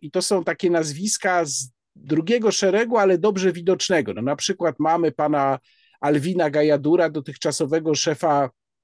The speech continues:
Inspekcji Transportu Drogowego, jako ministra infrastruktury. Albo mamy War-, Marcina Warchoła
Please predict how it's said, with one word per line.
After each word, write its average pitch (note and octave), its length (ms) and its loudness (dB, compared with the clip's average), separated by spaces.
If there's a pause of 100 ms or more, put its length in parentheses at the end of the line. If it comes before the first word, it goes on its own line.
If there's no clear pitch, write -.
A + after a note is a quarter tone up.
(420)
Inspekcji C#3 520 -2
Transportu D#3 580 0
Drogowego, C#3+ 540 0
jako D3+ 240 0
ministra D3+ 480 0
infrastruktury. D3+ 800 -4 (500)
Albo E3+ 360 2
mamy E3+ 260 0
War-, D#3 240 0
Marcina D#3+ 500 -2
Warchoła E3 760 2